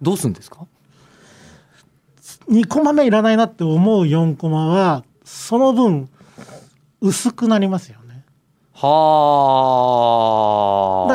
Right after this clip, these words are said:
Speaker 2: だ-、でも必要なものもいっぱいありますよ。ふ-、普通、多分必要なものの方が多いと思うんですけども。うーん、た-、たまたま、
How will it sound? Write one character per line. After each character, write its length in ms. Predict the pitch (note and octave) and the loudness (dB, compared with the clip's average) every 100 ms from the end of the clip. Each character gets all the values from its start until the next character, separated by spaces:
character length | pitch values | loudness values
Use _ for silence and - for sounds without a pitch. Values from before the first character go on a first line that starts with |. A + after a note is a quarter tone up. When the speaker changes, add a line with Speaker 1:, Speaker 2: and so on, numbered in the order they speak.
| B3 | 0
Speaker 2:
だ-、 0 | |
で 60 | E4 | 0
も 180 | D4 G3+ | 0 -2
必 360 | G#3 - - | -4 -8 -2
要 160 | D#4+ D#4 | 0 2
な 160 | D#4 | 0
も 180 | D4+ C#4 | 0 -2
の 80 | D4 | 0
も 80 | A3 | 0
い 60 | |
っ 40 | E3 | -2
ぱ 240 | - E3+ | -6 -8
い 40 | D#3 | -6
あ 40 | |
り 60 | C#3+ | -8
ま 100 | C3+ | -10
す 60 | |
よ。 100 | - A#2 | -16 -20
ふ-、 160 | _ _ | _ _
普 100 | - - A#3 | -20 -12 -10
通、 40 | |
多 80 | B3 | -6
分 120 | G#3 | -6
必 280 | E3+ - - | -8 -10 -8
要 180 | B3+ B3 | -4 -2
な 60 | A#3+ | 0
も 120 | A#3 | 0
の 100 | A#3+ | 0
の 160 | F#3+ D3 | 0 -2
方 80 | |
が 60 | C#3+ | -4
多 100 | E3 | -4
い 60 | C#3 | -6
と 80 | |
思 160 | B2 B2 | -8 -12
う 20 | |
ん 60 | A2 | -12
で 60 | |
す 100 | G2+ | -18
け 80 | - | -20
ど 80 | G#2 | -20
も。 320 | A2+ B2 A#2+ _ _ - - - - - _ _ _ - | -16 -16 -18 _ _ -20 -20 -20 -20 -20 _ _ _ -12
う 20 | C3 | -4
ー 40 | |
ん、 1200 | C#3 C#3+ C#3+ C#3+ C#3 C#3 C3+ C3+ C3 B2+ B2+ B2 | -2 0 0 0 0 0 -2 -2 -4 -4 -6 -8
た-、 140 | - A3 | -8 -10
た 220 | - A#3 | -4 -2
ま 100 | C4+ | 0
た 100 | D4 | 0
ま、 300 | D4 C4+ C#4 | 0 -2 -6